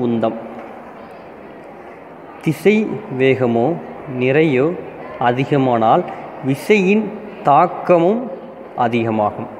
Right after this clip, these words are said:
ஒரு எடுத்துக்காட்டா என்ன சொல்லலாம் அப்படின்னா ஒரு பொருள் இருக்கு, அந்த பொருளோட weight அஞ்சு கிலோ இருக்குன்னு வச்சுக்கிடுவோம். அதை நம்ம ஒரு சின்ன பையனை வச்சு தூக்க சொல்றோம். அந்த பையனால அந்த பொருளை தூக்க முடியுமா அப்படின்னா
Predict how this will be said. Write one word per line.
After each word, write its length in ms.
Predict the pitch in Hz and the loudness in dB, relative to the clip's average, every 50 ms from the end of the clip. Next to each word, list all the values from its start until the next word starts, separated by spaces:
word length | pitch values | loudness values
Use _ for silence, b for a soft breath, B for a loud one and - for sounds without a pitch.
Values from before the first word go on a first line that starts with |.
| - B B B B B B B - - | -16 B B B B B B B -6 -2
ஒரு 100 | 139 143 139 | 2 2 4
எடுத்துக்காட்டா 440 | 143 151 143 160 147 147 139 156 143 | 4 2 2 2 2 2 4 2 2
என்ன 100 | 135 143 139 | 2 0 0
சொல்லலாம் 240 | 151 139 143 135 123 | 0 2 2 2 2
அப்படின்னா 260 | 120 123 123 135 151 156 131 | 2 0 0 2 2 2 2
ஒரு 120 | 120 120 120 117 117 113 113 110 107 107 110 - - - - | 4 4 4 4 4 4 2 2 0 -2 -4 -8 -12 -6 0
பொருள் 240 | 143 147 147 147 135 135 | 2 4 4 6 4 4
இருக்கு, 220 | 120 104 120 135 170 220 - - - - | 2 2 2 0 0 -2 -4 -8 -6 -4
அந்த 120 | 127 127 127 - - | -2 -2 0 2 2
பொருளோட 260 | 147 151 151 147 131 127 | 2 4 4 4 4 4
weight 180 | 135 135 151 139 | 4 4 4 2
அஞ்சு 200 | 127 123 120 123 | 2 2 0 2
கிலோ 120 | 127 139 139 | 2 4 4
இருக்குன்னு 220 | 127 123 127 120 | 2 2 0 -2
வச்சுக்கிடுவோம். 320 | 110 - 110 110 104 101 - - B B B B B B B - - 127 | -2 -2 -4 -4 -4 -4 -8 -12 B B B B B B B 0 2 4
அதை 100 | 139 147 147 | 4 6 4
நம்ம 140 | 139 135 127 | 4 2 2
ஒரு 80 | 123 - - | 0 0 0
சின்ன 200 | 170 170 185 208 175 | -2 0 2 2 2
பையனை 160 | 151 147 139 135 | 2 2 2 2
வச்சு 160 | 131 139 127 127 | 2 0 -2 0
தூக்க 140 | 123 127 113 120 | 0 2 2 2
சொல்றோம். 280 | 113 104 123 117 - - - - 123 | 2 0 0 -2 -4 -6 -6 -4 -2
அந்த 120 | 123 123 127 120 - | 0 0 0 0 2
பையனால 340 | 123 131 139 135 139 143 135 | 2 2 2 2 2 2 2
அந்த 80 | 123 120 - | 0 0 0
பொருளை 200 | 139 139 143 131 - - | 0 2 2 0 0 -2
தூக்க 180 | 135 131 135 131 | -2 -2 0 0
முடியுமா 240 | 127 127 123 120 117 | 2 2 2 2 2
அப்படின்னா 260 | 110 - 117 123 139 | 2 2 0 0 0